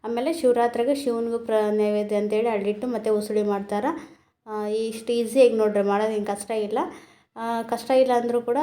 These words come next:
ಸ್ವಲ್ಪ, ಆ, ಕರೆಕ್ಟಾಗಿ ಮಾಡ್ಕೊಂಡ್ರೆ ಪರ್ಫೆಕ್ಟಾಗಿ ಬರ್ತೈತಿ. ಈಗ, ಈಗ ಈ ಥರ ಸ್ವಲ್ಪ ಸ್ವಲ್ಪ ಕೈಗೆ ತುಪ್ಪ ಸವರಿ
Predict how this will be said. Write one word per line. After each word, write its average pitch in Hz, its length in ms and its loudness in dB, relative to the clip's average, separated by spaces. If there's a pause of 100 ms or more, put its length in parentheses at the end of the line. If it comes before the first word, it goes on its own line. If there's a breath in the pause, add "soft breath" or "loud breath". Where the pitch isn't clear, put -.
ಸ್ವಲ್ಪ, 240 260 -4
ಆ, 214 340 -2
ಕರೆಕ್ಟಾಗಿ 233 540 -6
ಮಾಡ್ಕೊಂಡ್ರೆ 240 1000 -2
ಪರ್ಫೆಕ್ಟಾಗಿ 214 500 -4
ಬರ್ತೈತಿ. 208 480 -4 (440 loud breath)
ಈಗ, 240 160 0
ಈಗ 233 300 2
ಈ 220 240 4
ಥರ 220 180 -2
ಸ್ವಲ್ಪ 214 260 2
ಸ್ವಲ್ಪ 226 240 -6
ಕೈಗೆ 214 280 0
ತುಪ್ಪ 214 260 -6
ಸವರಿ 214 340 0